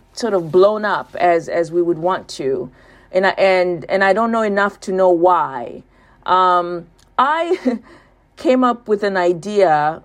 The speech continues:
um, that, for example, when people call me to say, "Hey, Amini, can you help me pay for schooling?" Instead of me sending my cousin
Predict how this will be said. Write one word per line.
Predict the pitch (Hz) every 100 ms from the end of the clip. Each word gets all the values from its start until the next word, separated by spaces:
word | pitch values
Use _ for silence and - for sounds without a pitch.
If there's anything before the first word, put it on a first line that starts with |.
| _
um, | 175 175 165 160 160 156 156 - _ _ _ _ -
that, | 185 170 190 185 185 - -
for | 226
example, | 208 214 220 220 196 180 160 -
when | - 202 196
people | 269 262 226
call | - 214 208
me | 208 202
to | 185
say, | - 190 190 196
"Hey, | 214 208
Amini, | 196 196 190
can | - 190
you | 202
help | 208 180
me | 190
pay | - 185
for | 185 170
schooling?" | 165 - 269 269 156 135 143 151 - _ _ _ _ _ _
Instead | 226 233 294 320
of | 285 233 185 - -
me | 220 240
sending | - 240 226 220 208 196 180
my | 180 185 175
cousin | 170 247 233 202 160 147 131